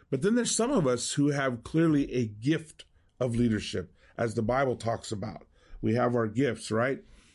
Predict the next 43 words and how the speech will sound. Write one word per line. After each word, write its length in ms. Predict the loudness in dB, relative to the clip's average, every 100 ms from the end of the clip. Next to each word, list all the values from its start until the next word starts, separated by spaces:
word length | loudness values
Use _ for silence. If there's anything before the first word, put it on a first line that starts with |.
| -12 0
Each 300 | 0 2 2
one 200 | 2 0
should 240 | 0 2
use 220 | 4 4
whatever 300 | 2 2 2
gift 320 | 0 0 -2
he 160 | 0 2
has 300 | 4 2 2
received 560 | -2 -2 0 0 -2 -8 _ -20 -18 -4
to 100 | -2
serve 340 | 2 2 2
others, 380 | 2 2 2 0
faithfully 520 | 0 0 0 2 2
administering 600 | 2 2 0 0 0 2
God's 280 | 2 0 -2
grace 380 | 0 0 -2 -2
in 120 | -2
its 160 | -2 0
various 460 | 0 2 2 0
forms. 520 | -2 0 0 -2 -8 -18 -20 -20 -6
If 140 | -2 0
anyone 360 | 2 2 2
speaks, 520 | 0 0 2 2 0
he 100 | 0
should 220 | 0 0 2
do 140 | 2
it 80 | 2
as 120 | 2
one 200 | 0 -2
speaking 480 | -2 -2 0 2 2
the 80 | 2
very 180 | 0
words 300 | 0 0 -2
of 120 | -4 -2
God. 380 | 0 0 -2 -6 -20 -20 -8
If 100 | -2
anyone 320 | 0 2 2 0
serves, 540 | 0 0 2 0 0
he 80 | -2
should 240 | -2 -2
do 160 | 0 2
it 60 |
as, 260 | 2 0 -4